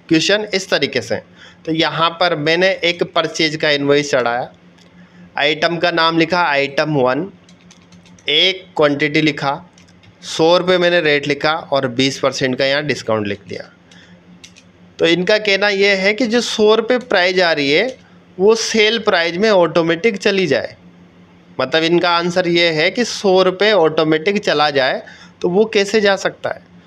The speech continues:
तो इसके लिए आपको क्या करना पड़ेगा? तो दोस्तों, पहले तो आपने परचेज का बिल चढ़ा लिया, कि आपकी सौ रुपये रेट डाली, बीस परसेंट डिस्काउंट डाला और इसकी जो रेट आई अस्सी रुपये। यहाँ से आप जैसे ही आप सेव करते हो तो एक ऑप्शन आपको चालू करना पड़ेगा।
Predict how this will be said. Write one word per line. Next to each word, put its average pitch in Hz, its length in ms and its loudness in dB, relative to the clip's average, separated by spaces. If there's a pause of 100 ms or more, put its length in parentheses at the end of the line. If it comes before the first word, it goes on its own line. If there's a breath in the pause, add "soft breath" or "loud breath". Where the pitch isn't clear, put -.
(180 loud breath)
तो - 80 -8
इसके 180 360 0
लिए 220 180 0
आपको 214 280 0
क्या 208 220 0
करना 160 320 0
पड़ेगा? 113 440 -6 (400)
तो 160 80 4
दोस्तों, 180 460 2
पहले 185 320 0
तो 196 100 -2
आपने 185 340 0
परचेज 175 360 -2
का 175 120 -2
बिल 160 160 0
चढ़ा 151 280 0
लिया, 147 260 0 (340)
कि 165 60 0
आपकी 139 380 0
सौ 160 260 2
रुपये 160 200 0
रेट 156 200 0
डाली, 151 260 0
बीस 143 220 -2
परसेंट 143 340 -2
डिस्काउंट 143 340 0
डाला 135 220 0 (100)
और 131 200 2
इसकी 165 400 -2
जो 180 160 2
रेट 143 280 2
आई 143 160 -2 (120)
अस्सी - 300 -4
रुपये। - 220 -12 (720 loud breath)
यहाँ 156 280 2
से 220 120 0
आप 214 160 0
जैसे 160 320 0
ही 208 80 2
आप 190 160 2
सेव 190 260 0
करते 147 300 0
हो 175 100 2
तो 220 140 0
एक 170 280 -2
ऑप्शन 165 340 0
आपको 160 260 0
चालू 135 280 0
करना 127 280 0
पड़ेगा। 127 380 -2